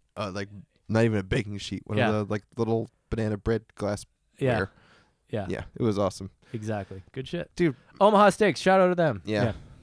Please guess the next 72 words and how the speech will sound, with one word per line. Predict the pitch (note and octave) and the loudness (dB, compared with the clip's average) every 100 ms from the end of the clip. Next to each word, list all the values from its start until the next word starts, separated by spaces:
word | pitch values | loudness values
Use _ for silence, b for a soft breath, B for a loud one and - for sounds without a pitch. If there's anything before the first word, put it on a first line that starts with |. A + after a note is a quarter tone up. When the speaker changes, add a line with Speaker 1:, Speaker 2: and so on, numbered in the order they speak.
| - _ - | -20 _ -8
Speaker 2:
Yeah. | - - E3+ - - - A#2 - | -4 -4 -4 -6 -6 -6 -6 -6
<laughs> | |
Speaker 1:
I'm | B2 - A#2+ | -8 -8 -8
trying | - A#3+ | -4 -2
to | |
think | C4+ | 0
if | A3 | 4
I | C#3 | 4
did | C#3+ | 4
anything | C3 C#3+ E3 D3+ | 2 -2 -2 2
else | C#3 B2 _ _ - _ _ - | 2 0 _ _ -20 _ _ -16
cool | - A#2+ A#2 | -6 -4 -2
this | C3+ E3+ - | -2 -4 -4
week, | F3 F#3 - | -2 -2 0
but | B2+ | 0
I've | A#2 | 0
been | C#3+ C#3+ | -2 -6
kinda | - B2+ F3+ F#3+ - _ _ _ _ _ _ _ - | -4 -2 0 -4 -8 _ _ _ _ _ _ _ -12
just | D3 C#3+ - - | -10 -10 -12 -2
Speaker 2:
Have | D#3+ | 0
you | G#3+ | 2
been | D4+ C#4+ | 2 4
playing | F#3+ A#3 G#3 | 6 6 6
Valorant? | F#3 G3+ G#3+ G#3 G3+ _ | 8 8 8 4 0 _
Have | C3+ D3 | 0 2
you | |
been | E3 D3+ | 2 4
playing | D#3 F#3 | 4 4
it? | F#3+ F#3+ | 2 2
You, | D#3 | 4
I | D#3+ | 6
know | - | 8
Speaker 1:
I've | - | 8
Speaker 2:
you | C3+ | 8
Speaker 1:
not | C#3+ D3 | 8 8
Speaker 2:
got | |
it. | |
Speaker 1:
played | - C3+ B2+ | 6 2 2
one | G#2+ G2+ A2 B2 D3 | -2 -2 -2 -2 -2
match. | C3+ A#2 F#2+ - | -2 -2 -2 -2
Speaker 2:
What | D4 D#4 | 2 2
the | G4+ | 0
fuck? | - - - E4+ - | -10 -8 -2 -2 0
We | D#3+ | -4
need | A#3+ | -4
to | B3 | 4
Speaker 1:
I've | G#3 | 8
been | |
Speaker 2:
play, | C4+ | 12
Speaker 1:
waiting | - - | 10 10
Speaker 2:
dude. | D3 | 8
Speaker 1:
for | C#4+ | 8
you, | E4+ | 6
bud. | E3+ D#3+ | 8 8
Speaker 2:
I | A3 | 10
know. | D#4+ A4 G#4 | 8 10 10
I'm | A#3+ | 8
keep | - C#4+ | 4 2
trying | - C#4+ D4+ | 4 6 6
to | D4 | 6
fucking | B3 C#4+ E4 | 6 6 4
Speaker 1:
I | E4 | 2
know, | F#3 G#3 | 4 6
Speaker 2:
hit | A3 E4 | 10 10
you | F4+ | 10
Speaker 1:
I'm | |
Speaker 2:
up, | D#4+ | 10
and | G3 B3+ | 12 12
you're | A#3+ | 12
Speaker 1:
sorry. | |
Speaker 2:
doing | A3 A#3+ D3+ | 12 10 8
Fallout. | A#3+ C4 D4 F#3 D#3 | 6 8 10 8 6